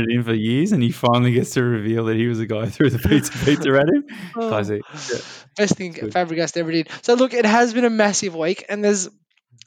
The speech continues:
Speaker 2: couple of things I think we need to touch on before we hit the, the flavour of the pod. So, Eric Dyer, so man of the match, gets up and takes the first penalty. He's become a real Spurs fan favourite.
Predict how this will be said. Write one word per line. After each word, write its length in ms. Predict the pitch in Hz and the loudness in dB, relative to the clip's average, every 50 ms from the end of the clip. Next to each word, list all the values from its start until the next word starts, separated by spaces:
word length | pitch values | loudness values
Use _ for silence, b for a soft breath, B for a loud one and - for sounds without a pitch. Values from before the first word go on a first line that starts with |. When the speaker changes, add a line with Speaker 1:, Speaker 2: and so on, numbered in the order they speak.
| _ - - | _ 0 2
Speaker 2:
couple 220 | 240 247 226 208 | 2 4 4 2
of 60 | 185 | 0
things 180 | - 196 190 180 | 0 -2 2 2
I 80 | 180 | 2
think 120 | 175 175 175 | 2 2 -2
we 80 | 175 | -4
need 140 | 165 165 156 | -4 -4 -4
to 60 | 151 147 | -4 -4
touch 280 | - 151 165 170 - 170 | -4 -2 -2 -2 -2 -4
on 100 | 156 151 | -4 -6
before 300 | 143 - - 180 175 165 | -8 -6 -2 -2 0 0
we 100 | 160 151 | 0 0
hit 220 | 156 170 165 _ | -2 -2 -4 _
the, 240 | - 160 151 143 120 | -4 -4 -4 -4 -6
the 80 | - 147 | -8 -12
flavour 380 | - - 175 160 156 147 147 147 | -2 0 2 2 2 0 -2 -6
of 40 | |
the 80 | 143 143 | -6 -6
pod. 240 | - - 165 151 - | -8 -8 -8 -6 -2
So, 100 | 170 170 | -4 -2
Eric 380 | - 190 226 240 247 - - | 0 2 4 2 2 0 0
Dyer, 440 | - - 175 180 185 185 165 107 110 - - _ _ _ | -2 0 2 4 4 4 4 2 -2 -10 -20 _ _ _
so 300 | - - - 185 180 185 | -12 -6 -4 -2 -2 -4
man 300 | 185 202 208 226 233 233 | -4 -2 0 2 4 4
of 60 | 233 220 | 4 2
the 60 | 208 | 2
match, 500 | 190 180 175 180 175 - - - - - b b b b _ _ - | 2 2 0 0 0 -2 -2 -2 -2 -6 b b b b _ _ -2
gets 240 | - 233 214 - - | 0 0 2 4 2
up 180 | 214 202 - | 2 2 2
and 80 | 180 175 | -4 -2
takes 300 | - 180 180 170 156 - | 0 0 0 0 0 -6
the 60 | 175 160 | -10 -8
first 340 | - 175 170 170 156 - | -4 -2 -2 -2 -2 -4
penalty. 540 | - 156 147 151 147 143 147 139 139 135 _ _ - | -8 -8 -8 -8 -6 -6 -6 -6 -6 -10 _ _ -4
He's 160 | 185 190 165 | -2 -2 -2
become 320 | 175 202 - - 233 226 | -2 -4 0 2 2 2
a 60 | 214 202 | 4 4
real 200 | 190 190 185 175 | 4 4 4 2
Spurs 420 | - - - 180 170 170 165 143 | 0 -2 0 2 2 2 2 0
fan 280 | - - 160 151 151 143 | -2 -4 -4 -4 -4 -6
favourite. 460 | _ - 147 151 151 135 127 135 135 | _ -2 -2 0 0 -2 -4 -6 -8